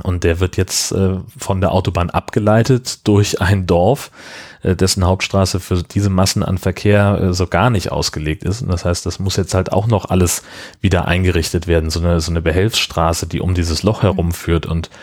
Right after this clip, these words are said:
Speaker 2: Mhm.
Speaker 1: äh,
Speaker 2: Mhm.
Speaker 1: dass der Verkehr eben nicht durch dieses Dorf geleitet wird. Auch das dauert mehrere Monate, bis man sowas wirklich fertig hat.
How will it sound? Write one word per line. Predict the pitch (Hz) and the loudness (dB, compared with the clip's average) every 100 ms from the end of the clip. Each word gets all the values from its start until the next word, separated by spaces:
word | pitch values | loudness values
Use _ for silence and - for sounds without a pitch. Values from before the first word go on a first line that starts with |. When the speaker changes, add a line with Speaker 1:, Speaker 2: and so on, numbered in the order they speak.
| - | -12
Speaker 2:
Mhm. | 196 - | -10 -4
Speaker 1:
äh, | - 82 82 | 2 2 2
Speaker 2:
Mhm. | 180 180 | -2 -6
Speaker 1:
dass | - - | -4 -2
der | - 82 | 0 0
Verkehr | - - 90 90 | -2 0 2 2
eben | 87 | 2
nicht | 92 104 87 | 2 2 0
durch | 80 | -2
dieses | 80 80 - | 0 -2 2
Dorf | 92 104 | 0 2
geleitet | - 78 78 76 - | 0 0 0 -2 -6
wird. | - 98 - - - - - - | -4 -4 -8 -20 -20 -20 -20 -14
Auch | - 82 | -6 -6
das | - 92 - - | 0 0 0 0
dauert | 80 85 80 | 0 2 0
mehrere | 76 85 80 78 | 0 0 2 0
Monate, | 78 85 82 78 - | 2 2 2 -2 -4
bis | 73 - | -6 -6
man | 73 | -6
sowas | 71 71 - | -6 -6 -8
wirklich | - 85 | -10 -12
fertig | - 76 - - | -6 -4 -4 -10
hat. | - - | -14 -16